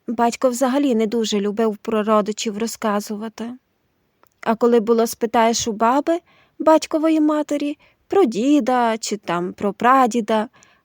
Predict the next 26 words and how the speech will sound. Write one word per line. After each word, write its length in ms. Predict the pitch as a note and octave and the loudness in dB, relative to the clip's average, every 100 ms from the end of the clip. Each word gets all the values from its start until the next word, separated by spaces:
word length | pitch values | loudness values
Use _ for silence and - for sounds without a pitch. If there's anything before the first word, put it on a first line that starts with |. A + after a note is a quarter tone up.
| _ | _
вона 300 | C4+ D#4+ F#4+ | -2 2 4
завжди 400 | F#4+ C4+ B3+ C#4+ | 4 2 0 -2
казала: 680 | C4+ B3+ A#3 G#3 G3 G3+ B3 - _ _ _ _ _ | -2 -2 -2 -4 -4 -8 -14 -18 _ _ _ _ _
«Отаке 460 | C4 C4+ D#4+ E4 F4 | 2 4 2 4 2
стерво 540 | - G#4 A#4+ D4 B3 | 2 2 4 6 4
було, 500 | F3+ A3+ G#3 G3 F#3 - _ _ - | 4 4 4 2 0 -6 _ _ 0
як 280 | C#4+ G#4+ | 2 4
і 80 | C5 - | 2 4
ти 160 | D4 | 6
оце, 480 | G3 F#3+ - G3+ G3+ - _ _ _ _ | 6 4 0 -4 -4 -10 _ _ _ _
покою 600 | E4 G4+ - B3+ A3+ G#3+ | 0 2 6 6 6 2
від 240 | G3 G3 | 0 -2
їх 280 | G3 G#3 - | 0 0 2
не 140 | A3 G#3 | 0 0
було». 460 | G#3+ A3 G3 G#3 - _ _ _ _ _ _ _ _ _ _ | 0 0 -2 -6 -12 _ _ _ _ _ _ _ _ _ _
Про 160 | - E4+ | -2 0
материну 580 | G#4 G#4 D4+ B3+ B3 A3+ | 2 2 2 2 2 0
рідню 360 | A#3 B3+ E4 | 0 2 2
так 220 | D#4+ D4 - | 2 -2 -2
само 420 | - B3 G3 G3 | -4 -2 -2 -4
знаю 360 | A3 B3 B3 | -4 -4 -2
небагато, 800 | A#3 A3+ A#3+ A#3+ G3+ F3+ - A3 - _ _ _ _ | -2 -2 -2 -2 -4 -6 -10 -16 -16 _ _ _ _
тільки 320 | - D4 C#4 | -6 -4 -4
те 180 | D4+ F4 | -2 0
й 40 | E4 | 0
пам'ятаю, 880 | C4 B3+ B3 A#3+ D#4+ D#4+ D#4 C#4 | 0 -2 -2 -2 0 2 2 0